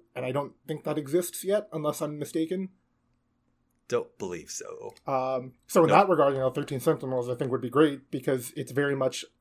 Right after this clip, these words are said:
Speaker 1: up to the, I mean, w-, would you feel, w-, would you say it feels like the, your choices as a player has impacted how you're ingesting the story?
Speaker 2: Again, like, the, the only choice that you really matter is, uh, wh-,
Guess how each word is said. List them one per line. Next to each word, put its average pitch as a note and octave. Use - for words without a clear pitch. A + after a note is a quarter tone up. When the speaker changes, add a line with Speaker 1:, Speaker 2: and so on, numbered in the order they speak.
Speaker 1:
up D3
to -
the, C3
I G3+
mean, A3
w-, A3
would G#3
you A#3+
feel, G3+
w-, E3+
would E3
you E3+
say E3
it D#3
feels D#3
like C#3+
the, B2
your D3
choices D3
as B2+
a C3
player C3
has B2+
impacted B2+
how A#2
you're A#2+
ingesting B2+
the G#2
story? -
Speaker 2:
Again, D#3+
like, C3
the, E3
the E3
only G3
choice D3+
that A#2+
you B2+
really A#2+
matter G#2
is, F#2
uh, F2+
wh-, G#2